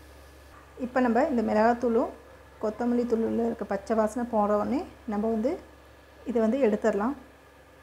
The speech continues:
இந்த கடாயை எடுத்துட்டு நம்ம cooker வச்சுக்கலாம். இப்போ இந்த மசாலா இருந்த பச்சை வாசனைலாம் போயிடுச்சுங்க friends. இப்போ நம்ம எடுத்துடலாம். இப்போ நம்ம, ஆ, colon வந்து எடுத்து வச்சுட்டோங்க friends. எதுக்காக இந்த method follow பண்ணுறோம் அப்படின்னா,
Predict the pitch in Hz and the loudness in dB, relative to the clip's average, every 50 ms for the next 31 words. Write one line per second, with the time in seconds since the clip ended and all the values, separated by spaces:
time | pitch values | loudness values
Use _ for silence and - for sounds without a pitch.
0 | - - - - 247 214 214 - 208 220 226 226 226 208 214 - 226 269 349 403 | -20 -20 -14 -10 -8 -6 -4 -2 2 2 4 4 4 2 2 0 -2 -2 -4 -4
1 | - - - - - - - - 220 208 202 226 - 214 - - 240 220 220 208 | -6 -10 -16 -20 -20 -20 -14 -8 -6 -4 -4 -2 -4 -4 -2 0 0 0 0 -2
2 | - 220 - 196 226 285 - - - - - - - - - - - - - - | -4 -6 -8 -6 -6 -6 -8 -10 -14 -20 -20 -20 -20 -20 -20 -20 -20 -20 -20 -20
3 | - - - - - - - - - - - - - - - - - - - - | -20 -20 -20 -20 -20 -18 -18 -16 -18 -18 -20 -20 -20 -20 -20 -20 -20 -20 -20 -20
4 | - - - - - - - - 254 214 - 262 294 285 240 226 208 208 - 214 | -14 -10 -8 -8 -8 -8 -8 -8 -8 -6 -4 -4 -2 0 0 0 0 0 2 2
5 | 220 226 220 208 233 254 - 220 220 - 214 208 208 - 220 208 214 226 - 208 | 4 4 4 2 -2 -2 -2 -4 -4 -4 -4 -4 -4 -4 -6 -6 -6 -4 -2 -2
6 | 202 202 - 220 208 196 - 214 214 269 302 - - - - - - - - - | -2 -2 -4 -6 -8 -6 -6 -4 -4 -4 -4 -6 -10 -18 -20 -20 -18 -14 -12 -12
7 | - - - 240 226 - 214 202 202 233 294 311 269 202 190 196 - 214 196 208 | -12 -10 -10 -8 -6 -6 -4 -4 -4 -4 -4 -2 -2 -4 -4 -4 -4 -6 -6 -6
8 | 208 254 311 - - - - - - - - - - - - - - - - - | -6 -8 -10 -12 -16 -20 -20 -20 -20 -20 -20 -20 -20 -20 -20 -20 -20 -20 -20 -20
9 | - - 359 254 - 226 220 214 214 254 320 - - - - - - - - - | -16 -14 -14 -8 -6 -4 -2 -2 -2 -4 -4 -8 -12 -20 -20 -20 -20 -20 -18 -18
10 | - - - - 240 226 214 214 208 214 214 226 220 208 220 - - 220 226 233 | -18 -18 -12 -6 -4 -2 -2 -2 -2 -2 -2 -4 -4 -6 -6 -2 2 2 2 4
11 | 226 226 214 208 226 240 226 208 208 - 233 214 - - 190 196 196 190 - 226 | 2 2 2 0 2 2 2 2 2 2 0 -2 -2 -2 -4 -4 -4 -4 -2 -2
12 | 254 254 - 214 214 254 262 302 277 285 285 254 226 214 208 214 226 233 233 - | -2 0 2 2 2 2 2 2 2 2 4 4 4 2 2 2 0 0 2 4
13 | 220 208 208 208 226 220 202 220 214 202 196 202 196 202 214 | 4 4 4 4 2 0 2 2 2 2 2 0 -2 0 -2